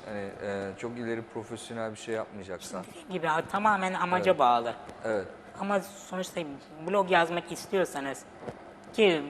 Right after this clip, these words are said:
Speaker 2: blog tutmanın zaten öznesi yazmaktır. Bir yazıyı sunabiliyor olmaktır, yayın yapabiliyor olmaktır. Para harcamaya gerek olduğunu düşünmüyorum. O çok daha fazlasını istiyorsan.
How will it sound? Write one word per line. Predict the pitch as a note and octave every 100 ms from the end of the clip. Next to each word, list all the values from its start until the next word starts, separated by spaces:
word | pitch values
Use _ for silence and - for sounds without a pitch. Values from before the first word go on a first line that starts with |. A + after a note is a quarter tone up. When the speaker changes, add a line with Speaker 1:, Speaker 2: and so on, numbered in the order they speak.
| D3
Speaker 2:
blog | F#3 G#3
tutmanın | - G3 G3+ G3 F#3+
zaten | E3 F3 F3 - F3 D#3 - - - - - - -
öznesi | F#3 F3 F#3 -
yazmaktır. | F#3 D#3+ D3+ D3+ E3 D3+ - C3+ - - - - - -
Bir | E3 E3 D#3+ D#3+ D#3
yazıyı | E3 E3 F#3+
sunabiliyor | - - E3+ E3 F3+ E3+
olmaktır, | C#3+ C#3 C#3 C#3+
yayın | C#3 D#3 F3+
yapabiliyor | F3 E3+ D#3 E3 D3
olmaktır. | C#3 D3 - F#3+ G3+ - - - - - - - - -
Para | G#3 G#3
harcamaya | F#3 E3 F3 F3
gerek | F3+ G3 G3
olduğunu | E3 E3+ G3 F#3
düşünmüyorum. | F3 F#3+ C#3+ A#2+ A#2+ A#2+ - - - - - - - - -
O | E3 F3 F#3 - -
çok | - G#3 -
daha | E3 E3+
fazlasını | E3+ - D#3+ D#3+ D#3+ F3+
istiyorsan. | E3+ - - C3+ -